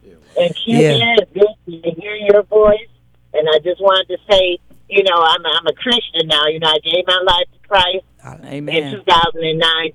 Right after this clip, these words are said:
Speaker 1: two years before my mother left. And I just really just wanna just get on here and just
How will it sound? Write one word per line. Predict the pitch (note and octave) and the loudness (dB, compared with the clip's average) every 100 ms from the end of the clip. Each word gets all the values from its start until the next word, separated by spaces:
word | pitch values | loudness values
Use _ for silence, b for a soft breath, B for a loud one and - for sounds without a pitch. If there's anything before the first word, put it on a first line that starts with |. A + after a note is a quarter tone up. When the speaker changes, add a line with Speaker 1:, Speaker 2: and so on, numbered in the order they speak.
| - | -12
Speaker 1:
two | F#3 | -8
years | F3 E3+ E3+ | -2 -2 -2
before | E3+ - E3+ | -6 0 0
my | E3 D#3+ | 2 0
mother | E3+ E3 D#3+ | 0 -2 -2
left. | D#3+ E3 E3 F3+ _ _ _ _ _ - | 0 2 0 -2 _ _ _ _ _ -8
And | D#3 | -6
I | E3 F#3 | -2 -4
just | G#3+ A3 - | -4 -6 -6
really | D#3 D#3 E3 F3+ F3+ E3 - _ _ | -6 -2 2 2 2 -4 -6 _ _
just | G3 - | -2 0
wanna | F#3 E3+ D3 | 0 0 -2
just | - D#3 - | -2 -6 -2
get | F3 | 0
on | E3+ E3+ | 0 -2
here | E3+ D#3+ | -2 -4
and | D#3 | -4
just | D#3 D3+ | -2 -4